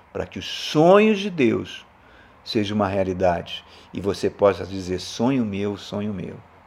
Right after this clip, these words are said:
sonho meu, sonho meu, é o sonho de Deus." E eu termino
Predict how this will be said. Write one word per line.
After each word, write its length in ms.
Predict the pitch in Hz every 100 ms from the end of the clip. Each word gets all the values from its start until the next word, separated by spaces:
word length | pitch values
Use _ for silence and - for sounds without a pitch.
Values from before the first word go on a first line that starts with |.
| - - - - -
sonho 440 | - - 117 101
meu, 400 | 92 92 104 107
sonho 340 | 104 104 101 87
meu, 300 | 92 98 - -
é 120 | 110 110
o 100 | 107
sonho 540 | - - 107 95 92
de 100 | 87
Deus." 540 | - 98 95 - - - - - - - - - - -
E 80 | 135
eu 80 | 175
termino 560 | 233 202 185 190 127